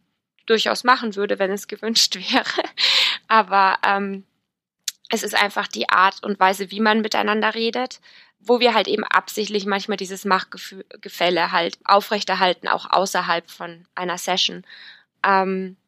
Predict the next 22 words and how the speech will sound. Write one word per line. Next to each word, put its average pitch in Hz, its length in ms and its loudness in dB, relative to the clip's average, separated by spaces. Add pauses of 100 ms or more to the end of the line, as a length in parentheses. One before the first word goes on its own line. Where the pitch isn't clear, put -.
(240)
wir 208 120 0
haben 220 120 6
auch 220 180 2
ein 220 100 -2
paar 214 360 2
Regeln, 277 460 0
sag 285 240 -4
ich 285 140 -10
mal. 302 320 -6 (280)
Wie 214 120 -6
gesagt, 208 440 2
nicht 220 160 -2
so 208 100 -14
viele, 220 380 -4
weil 185 300 0
das - 320 -14
würde 202 300 0 (580)
für - 140 -14
ihn 208 200 -2
einfach, 202 320 0
denke 196 280 -4
ich, - 160 -16